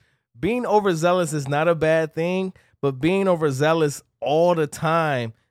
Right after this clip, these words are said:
sometimes leads you to, you know, balance. And sometimes that's what, and that's what we're talking about, being excited. Ex-, being excited for, for God is,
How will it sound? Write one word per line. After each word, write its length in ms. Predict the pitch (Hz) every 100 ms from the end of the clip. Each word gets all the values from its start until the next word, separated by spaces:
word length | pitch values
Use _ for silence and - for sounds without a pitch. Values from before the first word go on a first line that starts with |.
| _
sometimes 680 | - 147 139 156 139 131 120
leads 320 | 151 170 151
you 100 | 143
to, 520 | 135 135 131 127 113 110 _ _ _ _
you 80 | 131
know, 140 | 143 147
balance. 680 | 123 156 196 107 - - -
And 140 | 135
sometimes 480 | 131 156 151 160 151
that's 160 | 160 190
what, 220 | 180 156
and 100 | 156
that's 160 | 196 220
what 60 |
we're 80 | 185
talking 280 | - 165 160
about, 180 | 139 123
being 200 | 156 139
excited. 520 | - 139 139 113 - -
Ex-, 240 | 120 -
being 260 | - 220 262
excited 460 | 185 170 165 160 143
for, 220 | 139 127 _ _ _
for 120 | 143
God 420 | 113 131 143 143 123
is, 240 | 113